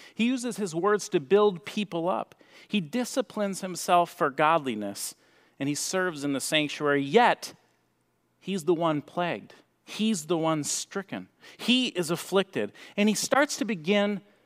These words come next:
to doubt God's goodness. He starts to doubt his own service to the Lord. Is serving the God of Israel just a waste? Have I wasted my life on this God? In a brutal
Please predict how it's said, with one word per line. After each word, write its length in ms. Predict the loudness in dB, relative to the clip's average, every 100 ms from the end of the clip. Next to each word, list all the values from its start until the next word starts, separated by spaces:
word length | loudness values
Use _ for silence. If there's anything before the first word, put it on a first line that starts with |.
| _
to 140 | -4 -2
doubt 560 | 2 2 2 -2 -6
God's 500 | -2 0 -2 -4 -12 -18 _
goodness. 540 | -6 -6 -8 -14 -16 -18 _ _
He 100 | -4
starts 400 | 0 4 2 2
to 140 | -4 -6 -6 -18 4
doubt 360 | 8 8 4
his 340 | -4 2 2 2
own 360 | 0 0 0 -4 -10 _ _ _
service 580 | -8 -2 0 0 -2 -4
to 120 | -6
the 120 | -4 -2
Lord. 360 | -4 -6 -10 -14 _ _ _ _ _ _ -8
Is 140 | -4
serving 600 | -2 0 0 -2 -4 -6 -14 _
the 80 | -2
God 300 | 4 4 4
of 160 | 0 -2
Israel 500 | -2 -4 -4 -4 -10
just 260 | -14 -12 -8
a 60 |
waste? 640 | -6 -6 -6 -8 -14 -18 -20 _ _ _ _ _
Have 180 | -2 0
I 120 | 0
wasted 680 | -2 -2 -2 -2 -4 -6 -4
my 180 | -2
life 460 | 0 0 0 -4 -12
on 180 | -10 -8
this 200 | -8 -8
God? 320 | -8 -8 -10 -18 _ _ _ _ _ _ _ _ _ _ _ _ _ _ _ _ _ _ _ _ _ _ _ _ _ _ _ _ _
In 140 | -8 -8
a 40 |
brutal 580 | -8 -4 0 0 -2